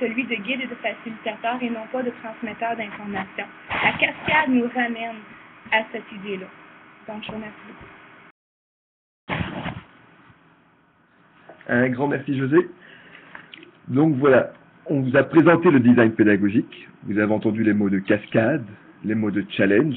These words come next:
Speaker 2: les mots de positionnement, la notion de critère, les rôles qui évoluent, l'élève qui est chercheur et enquêteur. Comment on va pouvoir transformer toutes ces notions, puis j'en ai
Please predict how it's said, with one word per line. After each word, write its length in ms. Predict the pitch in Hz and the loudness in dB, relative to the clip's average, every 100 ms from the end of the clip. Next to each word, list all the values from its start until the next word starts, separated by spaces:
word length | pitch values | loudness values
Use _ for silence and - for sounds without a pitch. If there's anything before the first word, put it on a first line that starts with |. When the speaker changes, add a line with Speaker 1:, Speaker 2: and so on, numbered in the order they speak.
| - - - _ - - - - - - - | -8 -20 -20 _ -20 -20 -20 -20 -20 -20 -6
Speaker 2:
les 100 | 107 | 0
mots 140 | 110 | 0
de 120 | 107 104 | 2 0
positionnement, 800 | - 113 104 - 110 107 107 - - _ _ _ _ _ _ | 2 2 2 0 2 4 0 -2 -14 _ _ _ _ _ _
la 80 | 98 | -4
notion 320 | 104 95 107 | -2 -4 -4
de 80 | 98 | -4
critère, 640 | 95 - 117 104 110 - 131 - - _ _ _ _ _ - | -4 -6 0 2 2 -2 -10 -20 -20 _ _ _ _ _ -4
les 180 | 107 113 | 2 4
rôles 300 | 107 120 120 | 6 6 4
qui 180 | 120 110 | 4 0
évoluent, 400 | 101 104 98 120 - - - | 2 0 -2 -6 -12 -20 -8
l'élève 340 | 98 104 110 - | -2 2 2 0
qui 140 | 107 | -2
est 100 | 101 | -2
chercheur 420 | 107 104 - 120 | -2 -2 0 0
et 80 | 107 | 2
enquêteur. 460 | 98 98 95 92 - - _ _ _ - - - - - _ | -2 -4 -6 -8 -10 -16 _ _ _ -20 -20 -20 -20 -20 _
Comment 380 | 139 147 156 156 | 4 6 6 6
on 40 | |
va 120 | 131 117 | 4 2
pouvoir 360 | 120 117 110 | 0 0 0
transformer 640 | - 120 117 - 117 120 117 | -2 -2 -2 2 4 6 4
toutes 260 | - 120 - | 2 -6 0
ces 120 | 107 | 0
notions, 480 | 107 104 - 143 165 | 0 -2 -2 -2 -2
puis 120 | 117 | -4
j'en 160 | 104 104 | -2 0
ai 220 | 107 104 | 0 -2